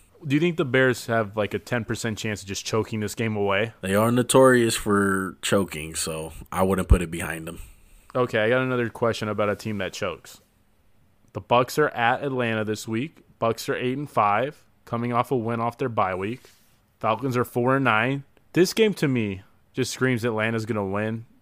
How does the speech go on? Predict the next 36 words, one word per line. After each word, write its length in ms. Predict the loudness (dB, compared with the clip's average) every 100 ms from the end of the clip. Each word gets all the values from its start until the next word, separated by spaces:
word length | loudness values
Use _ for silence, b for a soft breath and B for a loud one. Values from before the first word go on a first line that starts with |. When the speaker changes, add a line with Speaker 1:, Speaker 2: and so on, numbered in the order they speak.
| _ -8
Speaker 1:
Th-, 120 | -4
they 180 | 4 6
love 300 | 6 6 4
to 100 | 4
go 140 | 0 0
four 300 | 0 -2 0
and 80 | 0
nine 400 | 0 -2 -4 -8
and 100 | -6
then 180 | -4 -2
win 160 | 0 0
out, 320 | 2 0 -2 _
so 140 | -8 -4
they 80 |
go 120 | -2 -2
seven 360 | 2 0 2
and 80 | -2
nine 180 | -2 -2
and 100 | -4
look 140 | -6
somewhat 400 | -4 -2 0 -2
respectable. 840 | -4 -8 -2 -4 -2 -6 -4 -4 -6 _ _ _ _ _ _ _ _ _ _ _ _ _ _
I'm 120 | -2 2
not 200 | 2 2
picking 380 | 2 2 2 0
them, 240 | 0 0
but 100 | 0
I 60 | 0
think 140 | 2
they're 100 | 0
gonna 160 | 0 0
make 240 | -2 -2
it 80 | -4
close. 260 | -2 -4 -4
Julio 440 | -2 0 2 2
Jones 720 | 0 0 0 -2 -6 -12 -20